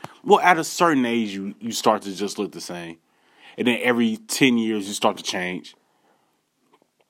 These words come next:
But when you're in your low, early twenties, mid twenties, every four years, you're going to see a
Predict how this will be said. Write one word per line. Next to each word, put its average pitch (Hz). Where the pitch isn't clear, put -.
But 123
when 131
you're 147
in 156
your 135
low, 156
early 165
twenties, 185
mid 175
twenties, 202
every 180
four 190
years, 160
you're 131
going 139
to 139
see 156
a 127